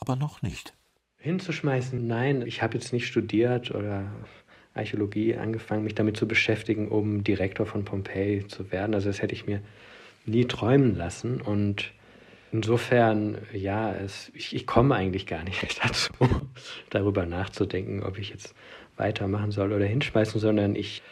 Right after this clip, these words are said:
Speaker 2: ja, mach einfach und es ist sehr viel Arbeit.
Speaker 1: Durch die Corona-Pandemie sei der Archäologiepark Pompeji gut gekommen, sagt er.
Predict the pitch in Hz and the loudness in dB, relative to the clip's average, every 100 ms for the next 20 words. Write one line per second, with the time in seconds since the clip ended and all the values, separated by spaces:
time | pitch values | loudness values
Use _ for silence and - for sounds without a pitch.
0 | - - - 104 107 92 95 101 - 104 | -20 -20 -4 0 2 2 0 0 -2 -2
1 | 104 107 139 139 - - 107 107 104 107 | -2 0 0 0 -2 -4 -2 -2 -2 -6
2 | - 113 - 110 - 110 - 104 95 104 | -6 -6 -2 0 6 6 8 6 6 4
3 | 123 139 147 151 - - _ _ _ - | 4 4 4 2 -4 -18 _ _ _ 2
4 | 127 - 123 - 113 113 151 - 131 117 | 2 4 0 2 0 2 0 0 0 0
5 | 113 113 98 107 101 104 104 101 - 101 | 2 2 2 2 4 2 2 -2 0 0
6 | 92 85 101 85 101 98 - 110 95 - | 0 -2 -4 -2 -2 -2 -2 -2 -2 -2
7 | 101 98 98 82 98 87 - 95 - 101 | 2 4 2 2 -2 -2 -4 -4 0 0
8 | 95 82 87 82 - 104 90 | 2 0 0 -2 -4 -6 -6